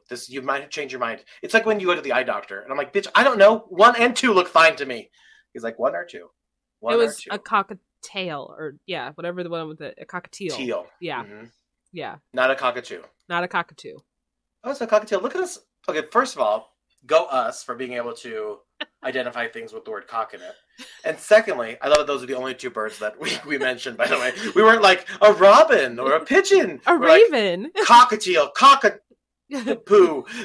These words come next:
Speaker 1: cockatoo."
Speaker 2: <laughs> There was a lot of cock there. <laughs>
Speaker 1: Cock in my mouth. No, that's not a bird.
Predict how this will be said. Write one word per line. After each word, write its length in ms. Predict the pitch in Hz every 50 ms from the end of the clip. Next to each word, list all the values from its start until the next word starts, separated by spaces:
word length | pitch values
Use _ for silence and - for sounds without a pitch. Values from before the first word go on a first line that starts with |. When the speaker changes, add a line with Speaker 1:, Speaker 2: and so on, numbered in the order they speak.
| - _
Speaker 1:
cockatoo." 960 | - 240 247 285 254 240 226 226 - - - - - 202 165 185 220 185 208 196 -
Speaker 2:
<laughs> 40 | _ _ _ _ _ - 539 539 539 453
There 460 | 370 - - - - 508 494 - - -
was 100 | - 370
a 60 | - 240
lot 260 | 196 190 202 220 254
of 60 | 320
cock 220 | 294 226 196 160 - _ -
there. 240 | 160 123 170 190 - _ - 330 - _ _ 311 - _
<laughs> 460 | _ - 269 - _ _ 320 - _
Speaker 1:
Cock 240 | - - 247 254 247
in 100 | 233 220
my 80 | 214 190
mouth. 400 | 180 165 151 127 113 - - _ _ _ _ - 285 226
No, 280 | - 151 160 131 113 - _ - 285 - _
that's 340 | - 139 135 - - - - _ _ _ _ _
not 140 | 139 131 123
a 40 | 120
bird. 240 | - 98 90 87